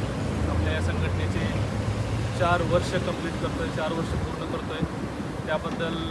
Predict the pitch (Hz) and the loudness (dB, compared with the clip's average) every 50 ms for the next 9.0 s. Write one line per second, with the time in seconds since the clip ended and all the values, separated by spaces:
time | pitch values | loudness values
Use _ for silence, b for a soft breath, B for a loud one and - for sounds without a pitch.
0 | 151 - - - - - - - - - - - - - 175 165 160 170 170 160 | -4 -4 -6 -6 -6 -6 -6 -4 -4 -4 -4 -2 0 0 2 2 2 2 0 0
1 | - 170 156 165 160 - 175 160 160 160 160 156 151 - 160 165 165 160 - 165 | 0 0 0 0 0 0 0 -2 0 0 -2 -2 -2 -2 -2 0 0 0 0 0
2 | 156 160 160 - - 165 165 165 160 214 208 202 - - 151 156 156 156 - - | 0 0 0 0 0 0 0 0 0 0 0 0 0 0 -2 -2 -2 -2 -2 -2
3 | - - - - - - - - - - - - - - - 185 180 - - 185 | -2 -2 -2 -2 -4 -4 -4 -4 -4 -4 -2 -2 -2 -2 0 0 0 0 0 -2
4 | - - - 180 175 175 165 - 185 180 175 170 175 175 175 190 - - - - | -2 -2 -4 -2 -2 -2 0 0 0 0 0 0 -2 -2 -2 -2 -2 -4 -4 -4
5 | - - - - - 147 - - 170 175 170 - 180 170 160 175 170 - 175 170 | -4 -2 -2 -2 -2 -2 -2 0 0 0 0 0 0 2 2 0 0 0 0 0
6 | 160 151 - 180 180 185 185 175 - - - - - - - - 165 160 156 165 | 0 0 0 0 0 0 0 0 0 0 0 0 0 0 0 0 0 0 0 0
7 | 180 175 - 165 - - - - 147 151 151 147 - 175 165 - - 170 165 156 | 0 0 2 2 0 0 0 0 0 0 0 0 0 0 0 0 0 -2 0 0
8 | - 165 160 156 156 - - 160 156 151 156 165 165 170 170 170 165 156 160 160 | 0 0 0 0 -2 0 0 -2 -2 -2 -2 -4 -4 -4 -2 -2 -2 -2 -2 -2